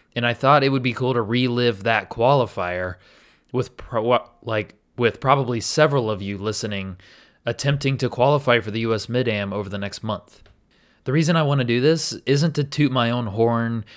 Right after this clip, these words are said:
or to draw attention to how good I was able to handle a tough round of golf or how I was good enough to qualify, but really what I want for you is to see what a strong mental game actually looks like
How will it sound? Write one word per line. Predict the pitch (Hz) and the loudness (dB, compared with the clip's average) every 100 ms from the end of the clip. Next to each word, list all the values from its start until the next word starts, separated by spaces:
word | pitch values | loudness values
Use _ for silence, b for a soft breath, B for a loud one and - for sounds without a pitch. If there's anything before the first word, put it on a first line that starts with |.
| B | B
or | 117 | -2
to | 120 | -2
draw | 107 113 | 0 2
attention | 123 120 117 113 | 2 0 -4 -4
to | 110 | 0
how | 117 | 0
good | 113 113 | 2 0
I | 92 101 120 | 0 0 0
was | 110 104 104 104 101 - - _ | 0 -2 0 -2 -4 -6 -8 _
able | 117 107 104 | -2 -2 -2
to | 104 | -4
handle | 110 110 104 | -4 -4 -4
a | 98 | -4
tough | 107 98 | -4 -4
round | 98 101 101 | -6 -4 -6
of | 95 | -6
golf | 107 104 104 - B B B | 0 2 0 -2 B B B
or | 113 104 | -4 0
how | 110 | 2
I | 98 117 | 2 0
was | 117 | -2
good | 98 113 | -2 -2
enough | 113 110 | -2 -6
to | 110 | -8
qualify, | - 120 110 104 98 95 92 B B B B | 0 2 2 0 -2 -2 -6 B B B B
but | 120 | -4
really | 98 113 160 151 131 110 98 _ _ | -2 2 4 4 2 0 -10 _ _
what | 113 107 | -2 0
I | 104 | 0
want | 110 123 120 - | 0 0 -2 -4
for | - 117 | -8 -6
you | 101 98 120 120 117 110 110 | -4 -2 0 0 -2 -4 -6
is | 101 - | -8 -8
to | 104 | -8
see | - - 120 123 120 110 B B _ _ _ _ | -6 -4 -2 -2 -4 -8 B B _ _ _ _
what | 113 117 | 0 2
a | 110 110 | 2 -2
strong | - 127 127 127 | -2 2 2 0
mental | 127 123 | -2 -2
game | 120 113 107 | -2 -2 -2
actually | 104 120 - 127 131 | 0 0 -2 -2 0
looks | 104 104 - | 0 -2 -4
like | 101 95 | -6 -6